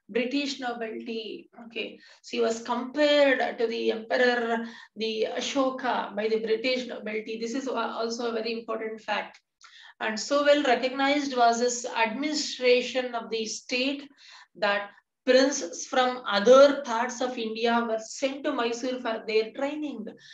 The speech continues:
Because of his administrative skills, the princes of other, uh,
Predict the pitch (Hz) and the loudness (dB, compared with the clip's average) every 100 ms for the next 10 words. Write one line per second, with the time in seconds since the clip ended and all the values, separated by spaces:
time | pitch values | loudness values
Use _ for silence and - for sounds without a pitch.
0 | - - 208 - 247 277 302 277 - 202 | -18 -8 -6 0 2 4 4 2 0 -12
1 | - 262 277 - 247 240 - - 220 208 | -8 -2 0 0 -4 -4 -8 -8 -4 -2
2 | 262 277 - 269 269 254 - - - 277 | -2 -2 -2 -2 -2 -2 -4 -8 -2 0
3 | 240 233 277 - - - 220 220 240 240 | 0 0 -6 -10 -18 -8 -6 -2 2 4
4 | 277 311 302 302 302 - 226 233 277 302 | 2 2 2 2 -2 -2 0 2 4 4
5 | 311 269 - 233 240 233 | 4 2 -4 0 0 0